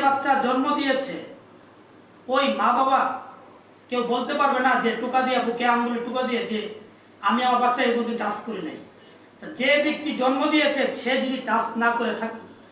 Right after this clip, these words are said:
টাচ না ক-, করে, টাচ যদি করে, না করে থাকতে পারে না, তাহলে আমি বা আপনারা যারা আছেন টিচার,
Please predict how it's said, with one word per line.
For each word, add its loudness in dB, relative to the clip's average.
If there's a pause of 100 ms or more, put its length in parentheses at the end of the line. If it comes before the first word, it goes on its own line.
(580)
টাচ 0 (100)
না 2
ক-, -4 (120)
করে, 2 (580)
টাচ 2 (160)
যদি 2
করে, 2 (1040)
না 0 (100)
করে 0
থাকতে -2
পারে 2
না, 0 (580)
তাহলে 0 (1040)
আমি 2 (460)
বা 0
আপনারা 0 (140)
যারা 0
আছেন 0
টিচার, -4